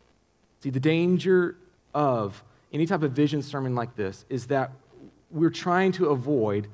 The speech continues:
the, the fact that you can make disciples of, of literally inter-, anything.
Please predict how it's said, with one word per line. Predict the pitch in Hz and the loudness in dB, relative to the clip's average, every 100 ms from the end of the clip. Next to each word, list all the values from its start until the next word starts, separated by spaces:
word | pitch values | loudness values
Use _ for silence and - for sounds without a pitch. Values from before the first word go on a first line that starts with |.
| - _ _ _ | -20 _ _ _
the, | 139 | -6
the | - 151 131 | -6 -6 -6
fact | 127 160 160 | 0 0 0
that | 143 | -4
you | 143 | -4
can | 127 - 170 165 170 165 | -4 -6 -2 0 0 0
make | 147 151 | -2 -4
disciples | - 135 131 123 113 104 - | -6 -4 -2 -2 -4 -6 -8
of, | 131 117 - | -8 -8 -8
of | 127 | -6
literally | 135 175 147 127 123 | 0 2 2 2 0
inter-, | 123 117 110 | -4 -8 -8
anything. | 143 127 120 98 | -6 -6 -6 -10